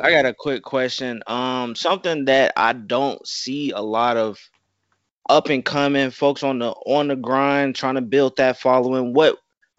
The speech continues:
what would you define success? 'Cause a lot of people are chasing something that they have not defined. So, like, what does success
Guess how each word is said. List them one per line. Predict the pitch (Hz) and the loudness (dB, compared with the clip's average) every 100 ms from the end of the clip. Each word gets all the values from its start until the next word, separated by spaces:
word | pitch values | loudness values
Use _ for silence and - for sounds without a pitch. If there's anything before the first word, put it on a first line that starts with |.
| - | -4
what | 151 180 | 4 4
would | 147 | 4
you | 156 | 2
define | 143 127 131 131 | -2 -2 -2 -2
success? | - 104 123 104 - | -6 -8 -4 -4 -4
'Cause | 120 | -4
a | 113 | 0
lot | 143 | 2
of | 147 | 2
people | 147 - 117 | -2 0 2
are | 120 | 4
chasing | 110 - 123 - | 2 -2 -4 -4
something | 113 127 117 113 | -6 -6 -6 -6
that | 104 - | -4 -4
they | 104 | -4
have | 113 104 | -4 -6
not | 107 110 - - | -4 -4 -4 -12
defined. | 101 - 117 123 104 87 80 - _ _ - | -16 -8 -2 -2 -2 -6 -10 -14 _ _ -6
So, | - 113 | 2 2
like, | 104 110 | 4 4
what | 107 139 | 4 4
does | 127 | 4
success | - 113 - - 135 113 - - | 0 -2 -2 4 6 6 2 -6